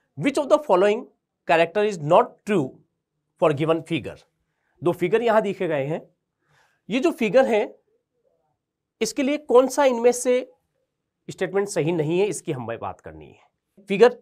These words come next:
ए और फिगर बी। फिगर ए ये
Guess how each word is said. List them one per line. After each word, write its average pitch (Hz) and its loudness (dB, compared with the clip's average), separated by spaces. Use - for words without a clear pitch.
ए 170 6
और 185 0
फिगर 175 0
बी। 120 -10
फिगर 262 4
ए 165 2
ये 233 0